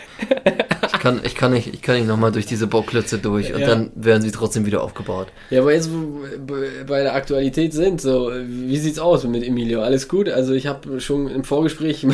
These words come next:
Speaker 1: <laughs> haben wir uns mal kurz abgedatet. Also wann beginnt dein Tag eigentlich jeden Tag? Egal ob Samstag, Sonntag, Montag, Dienstag?
Speaker 2: Ja, eigentlich gegen fünf. Fünf, fünf Uhr dreißig grad.
Speaker 1: Ja?
Speaker 2: Seit,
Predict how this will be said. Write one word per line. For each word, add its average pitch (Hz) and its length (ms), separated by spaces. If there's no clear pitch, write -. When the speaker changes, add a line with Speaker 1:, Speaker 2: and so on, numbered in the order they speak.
Speaker 1:
<laughs> 156 180
haben 151 140
wir 160 80
uns - 120
mal 139 140
kurz 139 180
abgedatet. 156 680
Also 131 280
wann 165 220
beginnt 170 360
dein 156 140
Tag 160 320
eigentlich 147 360
jeden 196 640
Tag? 214 400
Egal 143 460
ob 160 260
Samstag, 147 460
Sonntag, 147 400
Montag, 147 360
Dienstag? 160 500
Speaker 2:
Ja, 120 200
eigentlich 110 380
gegen 113 240
fünf. 110 440
Fünf, 123 300
fünf 117 220
Uhr 101 100
dreißig 104 460
grad. 95 300
Speaker 1:
Ja? 120 220
Speaker 2:
Seit, 101 260